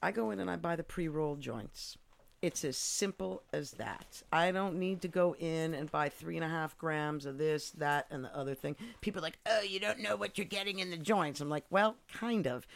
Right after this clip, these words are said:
because I've bought the, the, the flower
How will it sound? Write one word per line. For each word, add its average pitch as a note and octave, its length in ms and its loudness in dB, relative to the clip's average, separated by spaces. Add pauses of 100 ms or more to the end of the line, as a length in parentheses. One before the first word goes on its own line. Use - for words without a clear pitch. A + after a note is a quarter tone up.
(240)
because E3+ 500 0 (680)
I've D#3 200 2
bought G3+ 320 6
the, G#3+ 360 0
the, F#3 360 4
the E3+ 40 -6
flower C#3 520 2